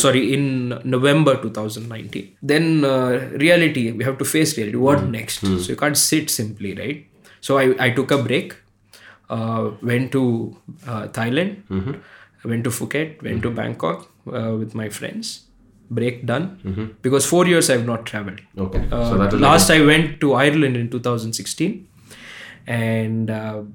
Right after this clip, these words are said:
Speaker 1: next in two thousand nineteen, I took my international break. And then I started Jain Aerospace.
Speaker 2: Okay.
Speaker 1: Now, I did not have a clue what Jain Aerospace is going to do.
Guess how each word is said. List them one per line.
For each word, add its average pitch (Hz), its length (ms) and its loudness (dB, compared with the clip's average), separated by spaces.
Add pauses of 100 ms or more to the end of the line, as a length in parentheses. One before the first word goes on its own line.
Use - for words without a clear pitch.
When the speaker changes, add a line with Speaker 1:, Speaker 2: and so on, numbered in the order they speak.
(1040)
Speaker 1:
next 139 400 0
in 123 120 0
two 123 100 -2
thousand 120 320 0
nineteen, 117 360 -2
I 107 100 -6
took 104 220 -10
my 107 100 -8
international 104 580 -10
break. - 380 -12 (540)
And 117 200 -2
then 180 200 2
I 170 100 2
started 117 600 -4
Jain 98 220 -6
Aerospace. - 600 -14 (360)
Speaker 2:
Okay. 92 300 -6
Speaker 1:
Now, 135 240 0 (140)
I 147 180 4
did 160 320 4
not 185 240 2 (120)
have 143 180 2
a 135 80 2
clue 131 300 -2 (140)
what 117 200 -2
Jain 113 260 -4
Aerospace 107 400 -8
is 87 120 -8
going 101 280 -8
to - 80 -16
do. - 160 -18